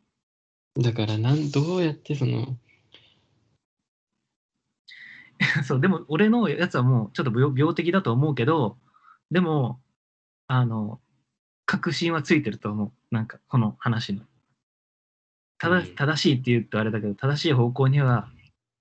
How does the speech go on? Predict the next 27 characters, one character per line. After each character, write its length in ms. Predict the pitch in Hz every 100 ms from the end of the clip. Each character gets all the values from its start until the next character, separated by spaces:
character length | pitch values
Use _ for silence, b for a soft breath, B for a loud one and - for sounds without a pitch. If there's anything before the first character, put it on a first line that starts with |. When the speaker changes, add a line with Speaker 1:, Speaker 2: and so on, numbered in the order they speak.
| -
Speaker 2:
向 120 | 131
か 80 | 127
っ 140 | 156 -
て 80 | 160
る 100 | 147
兆 220 | 151 143
し 100 | 151
は 120 | 147
あ 60 | 151
る 60 |
ん 100 | 131
じ 60 | 117
ゃ 40 |
な 80 | 123
い 40 | 131
か 100 | 190
と 100 | 107
思 160 | 110
う 40 | 120
わ 80 | 104
け。 140 | - _ _ _ _ _ _ -
Speaker 1:
う 40 |
ん。 20 |
Speaker 2:
う 40 | 113
ん。 300 | 104 127 - _ _ _ _ _ _ B B B B B _ _ _
そ 440 | - 107 95
う。 40 | 98